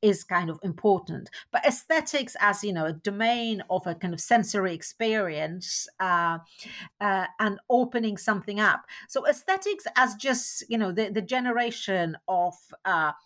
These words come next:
beautiful or visually attractive, uh, artifacts isn't important, but aesthetics as a way of opening up our experience to other senses, trying to get at issues,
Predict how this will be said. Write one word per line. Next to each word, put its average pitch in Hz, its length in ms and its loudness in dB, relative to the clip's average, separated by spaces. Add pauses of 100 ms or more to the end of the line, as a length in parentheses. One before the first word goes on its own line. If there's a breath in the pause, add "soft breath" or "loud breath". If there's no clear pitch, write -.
(200 soft breath)
beautiful 233 520 2
or 202 60 2
visually 208 640 -2
attractive, 170 800 -2 (260)
uh, 165 320 0 (460 loud breath)
artifacts 226 920 -2
isn't 277 340 2
important, 294 640 -2 (220 loud breath)
but - 120 0
aesthetics 247 720 0 (120)
as 226 280 2
a 214 60 -4
way 180 500 0
of 175 200 2 (320 loud breath)
opening 254 500 4
up 190 180 4 (120)
our 190 140 4
experience 202 640 -2
to - 180 -10
other 180 200 2
senses, 247 760 0 (200 loud breath)
trying 233 300 4
to 220 120 -14
get 247 320 2
at 202 220 -2
issues, 175 720 -2